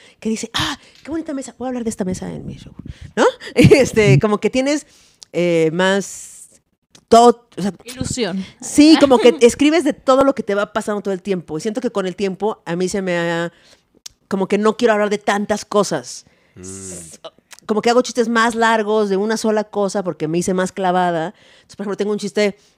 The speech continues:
Speaker 1: hablando de las arpas, de las arpas, instrumento musical, de quince minutos,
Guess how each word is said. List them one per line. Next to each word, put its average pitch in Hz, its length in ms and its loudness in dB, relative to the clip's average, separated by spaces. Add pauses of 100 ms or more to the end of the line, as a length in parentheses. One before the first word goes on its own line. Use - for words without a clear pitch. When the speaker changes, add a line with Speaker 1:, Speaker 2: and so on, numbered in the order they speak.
Speaker 1:
hablando 190 320 -2
de 190 80 4
las 180 220 -2
arpas, 196 480 -2
de 151 120 -12
las 123 220 -16
arpas, 147 600 -18 (720)
instrumento 160 360 -14
musical, 170 420 -10 (200)
de 170 140 -6
quince 202 260 -4
minutos, - 400 -10